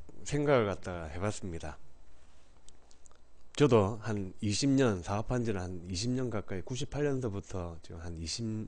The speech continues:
년 가까이 되다가 많은, 어, 뜨는 기업들, 어, 그 하는 기업들을 보고,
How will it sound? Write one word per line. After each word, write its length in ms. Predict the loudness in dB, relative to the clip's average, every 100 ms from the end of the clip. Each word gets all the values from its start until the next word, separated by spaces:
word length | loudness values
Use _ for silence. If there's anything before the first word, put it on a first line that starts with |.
| -8 -10 -6
년 180 | -2 -2
가까이 380 | -4 -4 -4
되다가 540 | -4 -6 -6 -4 -4 -4 -6 -8 -6
많은, 500 | -2 2 4 2 0 -6 -12 -12 -12 -8
어, 120 | -4 -2
뜨는 320 | 0 2 4
기업들, 720 | 4 2 0 -2 -2 -2 -4 -8 -10 -8
어, 240 | -6 -6 -6 -6
그 120 | -4
하는 320 | -2 0 0
기업들을 380 | 0 0 0 -2
보고, 480 | 0 0 0 0